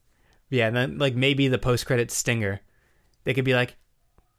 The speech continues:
"You guys notice Bill Murray's been following us around this whole week, right?" They're like, "Oh, yeah, I just didn't say anything. I'm a little scared, to be <laughs> honest."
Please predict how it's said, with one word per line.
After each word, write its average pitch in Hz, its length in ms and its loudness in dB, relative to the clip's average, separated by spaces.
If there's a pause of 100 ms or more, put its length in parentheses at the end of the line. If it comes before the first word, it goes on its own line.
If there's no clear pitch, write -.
(260)
"You 208 120 0
guys 269 240 2
notice 147 260 2
Bill 131 180 0
Murray's 123 340 2
been 98 120 -2
following 113 380 2
us 101 140 -4
around 107 260 -2
this 95 180 -6
whole 98 200 -4
week, 98 260 -6
right?" 127 280 0 (140)
They're 131 160 2
like, 143 200 0
"Oh, 180 100 4
yeah, 120 200 4
I 123 60 2
just 135 160 -4
didn't 104 180 0
say 107 140 -2
anything. 95 460 -6 (160)
I'm 117 100 -4
a 127 40 0
little 127 160 2
scared, 104 320 0
to 101 60 -4
be 107 120 2
<laughs> 104 80 2
honest." - 540 -2